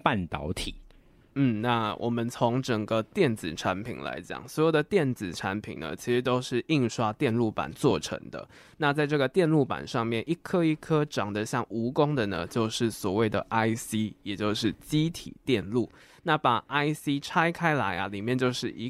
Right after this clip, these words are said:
Speaker 2: 个一个正方形的晶片。那这些晶片的材料啊，就是半导体，也就是大部分是用矽做成的。那为什么是使用矽作为导电的元件呢？主要是因为这个矽晶圆它的导电是比较中等的，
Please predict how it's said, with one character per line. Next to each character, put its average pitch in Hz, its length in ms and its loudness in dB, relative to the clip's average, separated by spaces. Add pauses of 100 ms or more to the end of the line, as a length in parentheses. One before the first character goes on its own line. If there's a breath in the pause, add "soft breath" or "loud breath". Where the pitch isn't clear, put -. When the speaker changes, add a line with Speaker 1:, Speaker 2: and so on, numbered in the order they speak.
Speaker 2:
个 123 180 2
一 95 160 -8
个 110 220 -2
正 127 320 2
方 113 260 0
形 90 220 -8
的 87 140 -2
晶 117 280 2
片。 117 240 -2 (300 loud breath)
那 208 100 0
这 208 140 2
些 208 140 4
晶 214 340 0
片 208 260 2
的 120 200 2
材 107 320 -6
料 131 200 2
啊， 90 300 -2
就 160 160 0
是 123 240 -2 (140)
半 151 220 2
导 90 280 -2
体， - 260 -12
也 101 160 -4
就 123 200 2
是 123 180 -2
大 127 160 2
部 127 100 0
分 120 220 0
是 117 160 -2
用 113 160 2
矽 143 340 0
做 110 240 2
成 - 160 -4 (140)
的。 - 180 -2 (600 loud breath)
那 180 140 6
为 202 220 4
什 156 160 -4
么 110 280 -2 (100)
是 151 220 0
使 117 300 -2
用 127 220 2
矽 139 280 -2
作 123 200 2
为 107 160 2
导 92 260 0
电 123 180 0
的 110 80 -2
元 107 380 -4
件 135 300 2
呢？ 107 180 -2 (180 loud breath)
主 160 120 -2
要 175 120 6
是 180 160 -6
因 180 200 2
为 170 180 4
这 139 100 0
个 143 120 2
矽 156 240 -2
晶 131 260 -2
圆 110 180 0
它 123 120 -2
的 117 100 2
导 98 240 0
电 120 240 0
是 123 140 -4
比 - 80 -8
较 117 140 2
中 143 320 2
等 78 260 -2
的， 71 160 -6